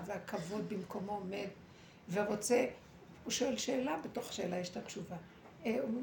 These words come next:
מדבר, הוא רוצה איזה דבר, חפצו קשורה ביכולתו. ברגע שהוא חפץ, מיד זה מגיע אליו. והוא פועל וזה הכל נהיה. למה אני צריכה לעבוד כל כך קשה? אז אני,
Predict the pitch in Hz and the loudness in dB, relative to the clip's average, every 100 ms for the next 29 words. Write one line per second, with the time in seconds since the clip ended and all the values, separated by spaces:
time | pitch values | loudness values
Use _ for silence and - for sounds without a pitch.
0 | 320 240 - - - - 302 - 220 - | -2 -2 0 0 -4 -10 -6 -2 0 8
1 | 254 247 196 214 277 370 - - - - | 8 8 4 4 4 4 0 -14 -18 -18
2 | - - - - - - 226 - 392 403 | -18 -16 -16 -14 -2 2 4 4 4 4
3 | - 320 233 233 233 220 247 202 - 220 | 4 4 8 8 8 6 6 4 6 6
4 | - - - 254 403 311 349 - 262 427 | 4 0 4 6 8 6 6 6 6 6
5 | - 330 320 302 330 269 254 220 208 185 | 4 6 8 8 8 6 8 8 8 4
6 | 170 - - - 339 349 440 440 403 403 | 2 -4 -14 -2 0 4 6 8 8 8
7 | 403 440 427 440 320 - - - - 220 | 8 6 6 6 4 2 -10 -14 0 2
8 | 359 370 185 170 - 185 170 185 - - | 4 2 0 -2 -4 -6 -6 -10 -10 -10
9 | - - - - - - - - - - | -10 -10 -8 -6 -8 -10 -16 -16 -12 2
10 | 269 320 - - 285 247 311 | 4 4 2 0 6 8 8